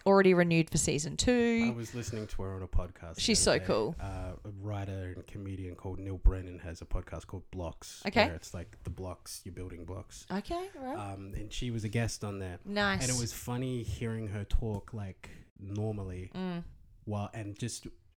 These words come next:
Speaker 2: it's, it's just strange because she's, she, it's, it's the voice, and then sometimes, like, you know, when she gets more excited, it just, the,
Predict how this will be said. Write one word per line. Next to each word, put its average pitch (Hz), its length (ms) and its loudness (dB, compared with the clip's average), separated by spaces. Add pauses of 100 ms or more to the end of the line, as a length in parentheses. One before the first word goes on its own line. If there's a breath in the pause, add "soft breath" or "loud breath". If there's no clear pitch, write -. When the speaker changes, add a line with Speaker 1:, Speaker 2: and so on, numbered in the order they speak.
(240)
Speaker 2:
it's, 113 300 -8
it's 131 200 -6
just 127 180 -4
strange 113 420 -2
because 110 260 -4
she's, - 340 -8
she, - 200 -6
it's, - 280 -8
it's 123 200 -8
the 117 80 -8
voice, 113 400 -4
and 113 120 -8
then 113 120 -6
sometimes, 110 460 -8
like, 92 120 -12
you 110 60 -6
know, 110 120 0
when 104 120 0
she - 100 -6
gets 107 180 -6
more 107 140 -6
excited, 101 580 -6
it 95 140 -8
just, - 260 -10
the, 107 120 -10